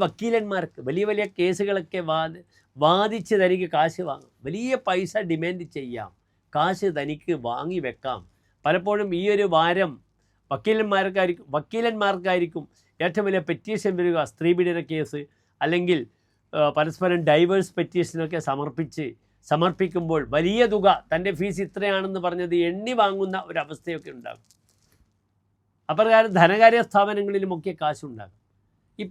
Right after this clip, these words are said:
പന്ത്രണ്ടിൽ ചൊവ്വ വരുമ്പോൾ ചിലർ ധനകാര്യ സ്ഥാപനത്തിൽ ജോലി ചെയ്യുന്നവർ വളരെ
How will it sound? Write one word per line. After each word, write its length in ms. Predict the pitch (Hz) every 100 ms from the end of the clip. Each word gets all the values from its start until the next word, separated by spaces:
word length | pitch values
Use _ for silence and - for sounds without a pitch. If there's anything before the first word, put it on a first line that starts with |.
| 208
പന്ത്രണ്ടിൽ 440 | 202 240 247 254 180
ചൊവ്വ 180 | 196 208 196
വരുമ്പോൾ 340 | 175 160 123 90 _ _ _ _ _ _ _ -
ചിലർ 220 | 202 233 196
ധനകാര്യ 400 | 170 190 220 220 208
സ്ഥാപനത്തിൽ 500 | 202 196 196 180 185 139
ജോലി 200 | 156 190
ചെയ്യുന്നവർ 360 | 196 170 123 98 _ _ _ _ _ _ _ _ _ -
വളരെ 180 | 160